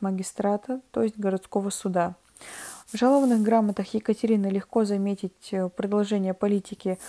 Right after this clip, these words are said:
просвещённого абсолютизма. Просвещённая царица, э, однако, не только писала наказы и издавала манифесты.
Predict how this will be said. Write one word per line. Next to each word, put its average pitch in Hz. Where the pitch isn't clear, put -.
просвещённого 208
абсолютизма. 220
Просвещённая 226
царица, 190
э, 196
однако, 208
не 208
только 254
писала 202
наказы 190
и -
издавала 190
манифесты. 185